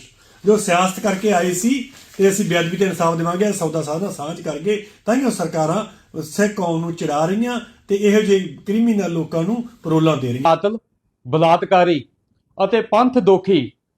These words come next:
Speaker 2: ਗੁਰਮੀਤ ਰਾਮ ਰਹੀਮ ਨੂੰ, ਡੇਰਾ ਸਿਰਸਾ ਦੇ ਮੁਖੀ ਨੂੰ ਭਾਜਪਾ ਸਰਕਾਰ ਨੇ ਚੌਦਵੀਂ ਵਾਰ ਪੈਰੋਲ ਦੇ ਦਿੱਤੀ ਏ ਤੇ ਇਹ ਪੈਰੋਲ ਚਾਲੀ ਦਿਨਾਂ ਦੀ ਦਿੱਤੀ ਗਈ ਏ। ਭਾਜਪਾ ਸਰਕਾਰ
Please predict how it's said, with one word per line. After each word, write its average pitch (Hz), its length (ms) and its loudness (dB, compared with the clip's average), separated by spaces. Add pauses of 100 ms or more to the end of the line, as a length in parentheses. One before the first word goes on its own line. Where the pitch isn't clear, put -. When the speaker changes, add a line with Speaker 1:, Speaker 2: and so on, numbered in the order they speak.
(120)
Speaker 2:
ਗੁਰਮੀਤ 180 580 2
ਰਾਮ 175 300 4
ਰਹੀਮ 170 380 2
ਨੂੰ, 123 300 -10
ਡੇਰਾ 180 380 2
ਸਿਰਸਾ 175 420 0
ਦੇ 185 120 0
ਮੁਖੀ 160 320 0
ਨੂੰ 127 180 -2 (560)
ਭਾਜਪਾ 190 480 4
ਸਰਕਾਰ 165 480 0
ਨੇ 151 280 -6 (240)
ਚੌਦਵੀਂ 247 480 0
ਵਾਰ 180 340 2
ਪੈਰੋਲ 165 460 2
ਦੇ 151 140 0
ਦਿੱਤੀ 135 340 -6
ਏ 120 100 -6 (400)
ਤੇ 196 160 2
ਇਹ 202 160 6
ਪੈਰੋਲ 180 560 4 (340)
ਚਾਲੀ 202 340 2
ਦਿਨਾਂ 151 360 0
ਦੀ 156 100 -2
ਦਿੱਤੀ 135 340 -8
ਗਈ 123 220 -4
ਏ। 117 80 -16 (540)
ਭਾਜਪਾ 180 500 4
ਸਰਕਾਰ 170 540 2